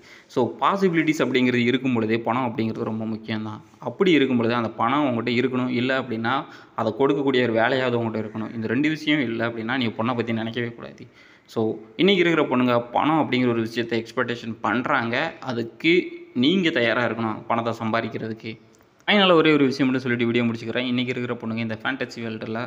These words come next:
அடாப்ட் ஆயிட்டாங்க. அவங்களுக்கு தேவை ஹாப்பினஸ் மட்டும்தான். அந்த ரெஸ்பான்சிபிலிட்டி ரூல்ஸ்லாம் போட்டுக்கிருந்தா அப்படின்னா இருக்கவே மாட்டாங்க.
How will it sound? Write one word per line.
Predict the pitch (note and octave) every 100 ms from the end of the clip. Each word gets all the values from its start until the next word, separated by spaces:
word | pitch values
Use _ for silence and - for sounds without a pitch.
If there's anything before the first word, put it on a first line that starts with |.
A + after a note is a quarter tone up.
| A#2
அடாப்ட் | A#2 A#2 A2+
ஆயிட்டாங்க. | - A2+ A2+
அவங்களுக்கு | A#2 A#2+ A#2+ A#2+
தேவை | A#2+ A#2+
ஹாப்பினஸ் | A2 A2+ G#2+
மட்டும்தான். | A#2 A2 A#2 A#2+
அந்த |
ரெஸ்பான்சிபிலிட்டி | A2+ G#2+ C3 B2 A#2+ A2 B2
ரூல்ஸ்லாம் | A#2 A#2 A#2+ A#2
போட்டுக்கிருந்தா | A2 A2 A2 A2 A2+
அப்படின்னா | A2+ A2+
இருக்கவே | A2 A2+
மாட்டாங்க. | A2 A2 - A#2+